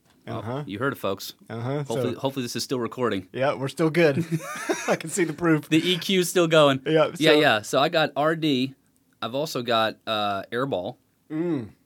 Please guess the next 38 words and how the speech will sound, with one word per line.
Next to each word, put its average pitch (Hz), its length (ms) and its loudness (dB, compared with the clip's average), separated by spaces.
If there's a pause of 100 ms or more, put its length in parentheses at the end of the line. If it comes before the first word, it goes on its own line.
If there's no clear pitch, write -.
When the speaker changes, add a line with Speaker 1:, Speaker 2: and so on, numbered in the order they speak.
(220)
Speaker 1:
I've 98 180 -8
also 127 260 -4
got 120 240 -2
the 104 60 -14
Gloom 120 320 0
Father 104 380 -4
himself, 101 680 -6 (360)
T 113 140 -6
P 101 200 -8
S. - 60 0
Speaker 2:
You - 60 -
got - 40 -2
the 123 60 -4
whole 143 100 -2
squad. 135 600 -6 (380)
Speaker 1:
And, 104 240 -4
uh, 98 340 -4
I - 60 -14
thought - 220 -10
Hoosier 151 320 -6
would 90 160 -8
also 87 220 -8
be 85 140 -12
quite 87 300 -8
inspirational. 82 760 -14 (360)
Speaker 2:
Absolutely, 95 760 -14
man. 92 340 -12
Speaker 1:
There 127 80 -6
Speaker 2:
I - 20 -2
Speaker 1:
you 170 80 2
Speaker 2:
need 214 60 2
to 185 40 -2
Speaker 1:
go. 165 60 2
Speaker 2:
look 165 180 0
and 139 100 -4
see 151 140 -4
if 135 140 -2
Hoosier, 147 720 -4